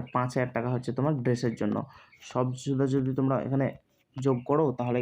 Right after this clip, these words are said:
অ্যামাউন্টটা কত হবে জানো? অ্যামাউন্টটা হয়ে যাবে তোমাদের, অ্যামাউন্টটা হয়ে যাবে চার লক্ষ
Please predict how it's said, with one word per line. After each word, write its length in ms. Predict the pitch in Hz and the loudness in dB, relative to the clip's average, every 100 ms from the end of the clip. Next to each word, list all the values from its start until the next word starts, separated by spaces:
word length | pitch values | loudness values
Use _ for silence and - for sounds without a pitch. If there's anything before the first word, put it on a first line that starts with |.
| 120 | -2
অ্যামাউন্টটা 360 | 120 120 131 131 123 | -2 2 2 2 0
কত 100 | 131 | 2
হবে 120 | 131 147 | 4 4
জানো? 140 | 165 131 - _ _ _ | 2 -2 -8 _ _ _
অ্যামাউন্টটা 380 | 117 123 127 131 127 | 0 2 4 2 2
হয়ে 140 | 127 | 2
যাবে 120 | 123 120 | 2 2
তোমাদের, 260 | 123 135 165 226 _ _ _ _ _ 127 | 2 0 0 -4 _ _ _ _ _ -2
অ্যামাউন্টটা 420 | 123 127 131 131 | 2 2 2 2
হয়ে 120 | 135 120 | 2 2
যাবে 160 | 120 170 190 - - - _ _ - - | 2 0 -4 -18 -20 -20 _ _ -20 -4
চার 180 | 110 110 135 | -2 0 0
লক্ষ 240 | 139 135 | 0 -2